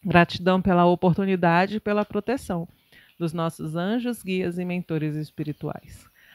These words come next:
Assim seja, assim é e assim está decretado. Ele ou ela já me esqueceu? O que pretende fazer?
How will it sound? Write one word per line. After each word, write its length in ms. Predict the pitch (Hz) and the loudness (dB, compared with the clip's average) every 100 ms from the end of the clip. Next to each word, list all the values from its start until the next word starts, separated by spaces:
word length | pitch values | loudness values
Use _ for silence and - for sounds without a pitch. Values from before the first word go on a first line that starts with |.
| _ | _
Assim 420 | 175 185 - 185 185 | -4 -4 -4 -8 -10
seja, 640 | - 202 202 190 208 190 _ | -4 0 0 -2 -6 -6 _
assim 560 | 202 165 - 214 262 254 | -8 -8 -6 -6 -4 -2
é 180 | 190 190 _ _ - | -2 -4 _ _ -10
e 80 | 247 | -6
assim 300 | 247 - 180 | -6 -6 -8
está 220 | 170 175 | -6 -8
decretado. 680 | 160 160 175 - 156 139 135 _ _ _ _ _ _ | -6 -4 -4 -6 -8 -8 -10 _ _ _ _ _ _
Ele 320 | - 233 247 | -4 -2 -2
ou 60 | 214 | -2
ela 240 | 208 196 | -2 -4
já 180 | 180 175 | -6 -8
me 80 | 175 | -8
esqueceu? 540 | - 165 - 202 190 - | -12 -14 -12 -10 -10 -10
O 80 | |
que 120 | 190 240 | -14 -10
pretende 380 | 262 254 233 | -10 -8 -10
fazer? 520 | - 240 214 175 151 | -10 -10 -8 -8 -10